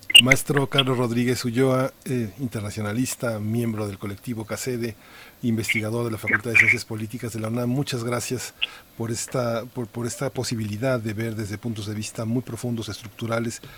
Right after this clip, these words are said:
lo que está sucediendo y que par-, parece como la piel de los días, pero en realidad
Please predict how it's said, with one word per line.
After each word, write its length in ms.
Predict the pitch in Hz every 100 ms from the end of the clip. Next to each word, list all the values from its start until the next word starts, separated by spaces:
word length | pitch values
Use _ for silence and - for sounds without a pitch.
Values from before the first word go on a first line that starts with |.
| - -
lo 100 | 113
que 80 | -
está 180 | - 120
sucediendo 680 | 127 113 107 107 123 135 143
y 80 |
que 240 | 113 113 101
par-, 300 | - 101 95
parece 420 | - 104 123 196
como 380 | - 135 110 104
la 160 | 101
piel 220 | 98 139 156
de 100 | 135
los 120 | 104
días, 220 | 139 151
pero 240 | - 110
en 100 | 107
realidad 460 | 98 98 98 127 160